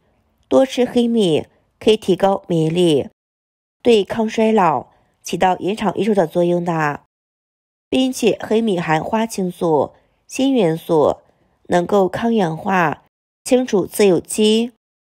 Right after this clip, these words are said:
抑制癌细胞的生长，有抗癌防癌的作用。下面把我们准备好的食材倒入锅里面，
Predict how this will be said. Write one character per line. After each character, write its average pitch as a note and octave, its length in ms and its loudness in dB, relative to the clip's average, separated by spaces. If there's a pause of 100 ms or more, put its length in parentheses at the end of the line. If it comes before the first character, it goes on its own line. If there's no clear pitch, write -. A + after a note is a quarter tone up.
(140)
抑 B3 160 2
制 A3+ 100 0
癌 F3+ 160 0
细 F3 140 -4
胞 G#3 100 2
的 F#3+ 80 2
生 F#3 260 -2
长， D#3 380 0 (520)
有 F#3 200 6
抗 A3+ 240 -4
癌 F#3+ 140 2
防 G3+ 180 -4
癌 G3+ 100 0
的 D3+ 140 0
作 E3 220 -2
用。 D#3 400 0 (800)
下 D4 220 0
面 C#4 220 -4
把 B3 80 2
我 A#3+ 60 0
们 A#3 180 -6
准 G3+ 140 -2
备 G#3+ 80 2
好 G3+ 180 0
的 E3+ 100 0
食 G#3 220 -2
材 D#3+ 460 -2
倒 G#3+ 120 2
入 A3 120 2
锅 B3 180 2
里 A#3+ 160 -4
面， D#3 440 -6